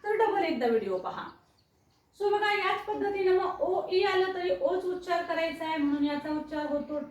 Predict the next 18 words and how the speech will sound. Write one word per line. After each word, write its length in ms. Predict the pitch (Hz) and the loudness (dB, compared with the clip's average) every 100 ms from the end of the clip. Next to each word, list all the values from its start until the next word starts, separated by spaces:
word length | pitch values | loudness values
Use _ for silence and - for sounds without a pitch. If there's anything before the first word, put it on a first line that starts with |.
| 339 | -6
टो, 300 | 349 370 - _ _ _ | -4 -6 -10 _ _ _
याचा 280 | 262 254 294 | -10 -6 -4
उच्चार 320 | 285 - 285 | -4 -4 -4
होतो 280 | 277 269 381 - - | -2 -2 -4 -8 -12
फो, 260 | - 370 - - - _ _ _ - | -6 -2 0 -2 -12 _ _ _ -8
फो. 180 | 381 - - - _ _ _ _ _ _ - | -4 -4 -6 -18 _ _ _ _ _ _ -6
नेक्स्ट 380 | 285 370 - 415 | -2 0 -2 -2
बघा 320 | 415 392 392 381 - - | 0 2 0 -4 -10 -4
यू 220 | 294 392 415 | 2 2 2
ई 100 | 381 427 494 - | 4 4 4 -2
किंवा 260 | - 370 | -2 0
यू 200 | 370 330 349 | 2 2 2
डॅश 240 | 381 381 - 285 | 2 0 -2 -2
ई 140 | 311 | 0
आलेला 320 | 262 226 208 | 0 -2 -4
असेल 320 | 185 185 - - - _ _ _ - | -4 -8 -12 -16 -20 _ _ _ -6
तर 60 | |
अ-, 280 | 349 - 277 | -4 0 -2